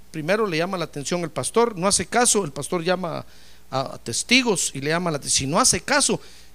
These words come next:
un día de culto, cuando está el culto, el día domingo glorioso,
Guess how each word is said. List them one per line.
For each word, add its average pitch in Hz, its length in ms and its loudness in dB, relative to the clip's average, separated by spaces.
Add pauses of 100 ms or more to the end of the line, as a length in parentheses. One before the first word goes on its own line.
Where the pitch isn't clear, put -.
(180)
un 220 200 2
día 240 220 2
de 170 80 2
culto, 240 360 0
cuando 139 360 2
está 220 300 0
el 220 120 -8
culto, 180 520 2
el 139 120 -4
día 208 140 2
domingo 165 520 2
glorioso, 151 720 2